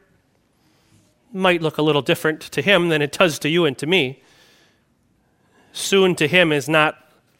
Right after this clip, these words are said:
like soon to us. But he says, "I'm coming and I'm coming soon." Do you believe him or not? Either he is or he is not.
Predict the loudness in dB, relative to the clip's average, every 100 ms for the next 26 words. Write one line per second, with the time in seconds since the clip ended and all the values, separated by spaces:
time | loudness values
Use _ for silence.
0 | -2 0 0 -4 -8 -4 -2 -2 -6 -4
1 | -4 -6 -12 -14 _ _ _ _ _ 2
2 | 2 4 4 4 2 2 2 4 4 2
3 | 2 2 2 2 2 2 2 0 2 2
4 | 2 2 2 2 2 -2 0 0 2 2
5 | 2 2 2 0 0 0 0 -4